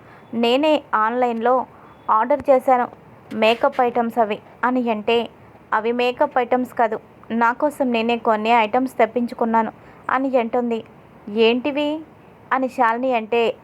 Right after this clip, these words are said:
"అది నీకు అనవసరం" అని చెప్పి పార్సెల్ తీసుకుంటుంది.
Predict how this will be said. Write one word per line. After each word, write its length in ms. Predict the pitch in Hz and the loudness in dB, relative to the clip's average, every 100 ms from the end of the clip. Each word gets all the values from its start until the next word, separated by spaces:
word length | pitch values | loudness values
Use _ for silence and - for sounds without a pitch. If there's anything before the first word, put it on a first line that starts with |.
| - | -2
"అది 140 | 233 | 0
నీకు 280 | 240 233 220 | 0 -2 -2
అనవసరం" 480 | 196 214 233 240 233 - - - - | 0 -2 -2 -2 -2 -8 -20 -20 -4
అని 180 | 254 254 247 | -2 0 0
చెప్పి 240 | 233 247 | -2 -2
పార్సెల్ 520 | 233 233 226 226 262 233 | 0 2 2 2 -2 -2
తీసుకుంటుంది. 760 | 233 - 233 226 226 214 208 | -6 -6 -6 -2 -2 -2 -6